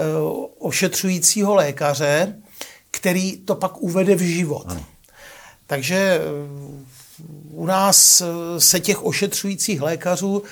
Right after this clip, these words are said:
Speaker 1: čili jací si ti konzultanti, tedy ti, eh, mnohokrát atestovaní onkologové, eh, kteří, eh, eh, jsou kompetentní k tomu dělat ta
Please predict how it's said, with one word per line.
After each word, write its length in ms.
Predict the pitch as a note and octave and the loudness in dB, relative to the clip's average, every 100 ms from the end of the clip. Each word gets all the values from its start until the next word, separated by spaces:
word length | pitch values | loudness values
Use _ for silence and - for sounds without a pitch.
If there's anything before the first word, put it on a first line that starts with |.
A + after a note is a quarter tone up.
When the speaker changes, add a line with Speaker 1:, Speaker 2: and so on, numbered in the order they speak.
| - - | -20 -10
Speaker 1:
čili 200 | - F3+ | -2 2
jací 300 | E3+ E3+ E3+ | 2 2 2
si 160 | - | 0
ti 260 | E3+ F#3 - - - | 0 -6 -8 -12 -2
konzultanti, 920 | E3+ F3 E3 A3 A3 F3+ E3+ E3 D3 | 2 4 4 4 2 0 0 -6 -4
tedy 240 | D#3+ E3+ | 0 -2
ti, 340 | F3 F#3 E3+ E3 - _ - | -2 -4 -4 -6 -20 _ -12
eh, 160 | - E3+ | -6 -4
mnohokrát 760 | D#3 D#3 F3 F#3 F#3 F#3+ F3+ E3 | -2 0 2 0 2 2 2 -2
atestovaní 800 | D#3 E3+ - F3+ F3+ F3+ F#3 E3+ | -2 2 2 2 0 0 -2 0
onkologové, 920 | D#3+ D#3+ E3+ F3 F3 F3+ F3+ F3+ F#3+ F#3 - - - | 0 0 2 4 4 4 6 8 6 4 -16 -18 -8
eh, 260 | - D3+ D3+ | -2 -2 -2
kteří, 560 | - E3+ D#3+ F#3+ F#3 F3+ | -4 -2 2 2 0 -4
eh, 260 | - - | -18 -12
eh, 1120 | - D3+ D3 D3+ D#3 _ _ - E3+ D#3 D#3+ | -6 -6 -6 -10 -14 _ _ -16 -10 -10 -8
jsou 400 | D#3 C#3+ - F#3 | -10 0 2 2
kompetentní 840 | F#3 F#3 F3 A#3 A#3 G3 E3+ - E3 | 2 2 2 2 2 0 -2 -6 -8
k 100 | D#3+ | -4
tomu 260 | F#3+ F#3 F#3 | -2 0 0
dělat 420 | B2+ D#3+ F#3 - | 2 2 2 0
ta 260 | F3+ D#3 | -4 -4